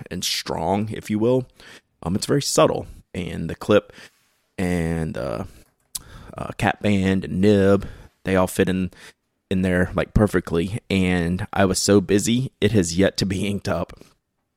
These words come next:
It's still sitting on my desk in a box. Like, when I got, I didn't have time while I was there, um, because one, I didn't wanna carry it around 'cause I hadn't finished paying for it, and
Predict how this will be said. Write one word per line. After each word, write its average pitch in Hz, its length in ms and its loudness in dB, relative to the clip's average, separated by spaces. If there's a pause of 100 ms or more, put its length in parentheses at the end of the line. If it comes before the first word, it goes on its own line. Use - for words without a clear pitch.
(180)
It's - 160 -2
still 101 160 6
sitting 98 400 2
on 92 80 2
my 87 140 0
desk 87 480 0 (420)
in 92 120 0
a 82 60 2
box. 82 380 0
Like, - 160 -2
when 90 100 2
I 90 100 2
got, 95 220 0
I 107 60 2
didn't 117 200 6
have 110 120 2
time 107 300 6
while 104 100 8
I 98 60 8
was 90 220 0
there, 90 480 2 (640)
um, 85 400 -2 (240)
because 98 320 2
one, 95 300 2
I 85 80 0
didn't 85 180 -2
wanna 82 160 -2
carry 87 260 0
it 85 40 -4
around 82 260 0
'cause - 120 -8
I 87 60 0
hadn't 80 180 -2
finished - 260 -6
paying 98 280 4
for 64 260 -4
it, - 120 -2 (920)
and 92 680 4